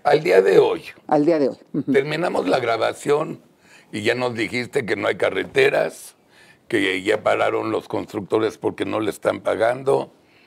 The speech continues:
Speaker 1: que sigue un desmadre.
Speaker 2: Ujú,
Speaker 1: Ok.
Speaker 2: ok.
Speaker 1: Hay do-,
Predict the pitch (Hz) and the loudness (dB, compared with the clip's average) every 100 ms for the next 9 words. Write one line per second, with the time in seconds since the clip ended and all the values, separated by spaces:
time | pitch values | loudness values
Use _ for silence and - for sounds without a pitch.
0 | _ _ - 95 107 101 101 92 73 76 | _ _ -6 -2 -2 -2 -4 -6 -8 -6
1 | 71 - - - 151 127 160 - - 139 | -6 -6 -6 -2 0 0 -4 -4 -4 -4
2 | 143 - _ _ _ _ _ _ - 131 | -6 -14 _ _ _ _ _ _ 0 0
3 | 127 143 | 2 0